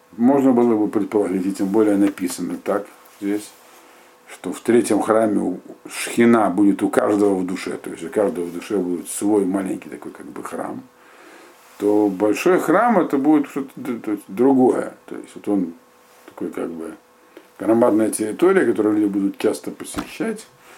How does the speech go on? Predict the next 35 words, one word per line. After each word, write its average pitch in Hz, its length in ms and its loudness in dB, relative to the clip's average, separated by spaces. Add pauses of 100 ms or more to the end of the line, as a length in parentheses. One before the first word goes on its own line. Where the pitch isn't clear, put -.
(180)
а - 80 -10
дальше 131 360 0
мы 123 120 0
видим, 127 160 -4
что - 140 -6
не, 127 120 0
далеко 131 360 0
не 135 140 6
всем - 320 -6
можно - 280 -10
будет - 200 -16
посещать. - 500 -20 (300)
Всё - 120 -12
не 90 120 -8
так - 180 -10
просто. - 420 -12 (880)
Вот. 101 360 0 (800)
То 113 120 0
есть 104 220 -2 (240)
жертвоприношения 135 1040 2
там 147 300 2
уже 131 240 2
как 127 220 0
бы 113 160 2
утратят 117 440 2
свой 101 240 -4
смысл. - 460 -10
Так 92 240 -8
вот 117 100 0
здесь 196 340 -2
он 127 200 0
объясняет, 120 640 -2 (1300)
э, - 240 -10
Ашем 85 260 -6
Йехескелю, 107 680 -2